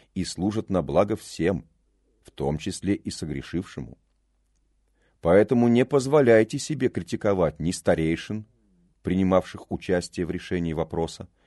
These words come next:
ни само решение. Помните, что самый лучший результат достигается тогда, когда мы поступаем в согласии с установлениями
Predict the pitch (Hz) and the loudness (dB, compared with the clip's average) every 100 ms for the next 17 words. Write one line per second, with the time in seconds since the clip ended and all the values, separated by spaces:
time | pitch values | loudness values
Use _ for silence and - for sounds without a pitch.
0 | _ _ _ 78 87 101 - 113 90 101 | _ _ _ -4 0 0 2 2 2 0
1 | 101 92 85 85 58 - _ _ _ _ | -4 -6 -6 -6 -10 -18 _ _ _ _
2 | 92 110 120 90 - - - _ _ _ | 6 6 6 -2 -10 -20 -20 _ _ _
3 | _ _ - - 95 - 104 117 98 117 | _ _ -20 -4 -2 4 4 4 2 0
4 | - 101 95 90 80 104 107 82 - 80 | -2 -4 -2 -4 -2 0 0 -2 -8 -4
5 | 90 95 - 87 80 65 64 101 - _ | 2 2 0 -8 -8 -6 0 0 0 _
6 | _ _ _ _ _ _ 80 76 90 87 | _ _ _ _ _ _ -8 -2 0 0
7 | 87 - 71 92 92 90 - 76 67 67 | -4 -10 -6 0 0 0 -4 -6 -4 -2
8 | 95 - 117 120 - - - - 71 64 | -2 -4 -10 -10 -14 -12 -12 -8 -6 -6
9 | 69 80 80 76 71 | -4 -4 -4 -6 -10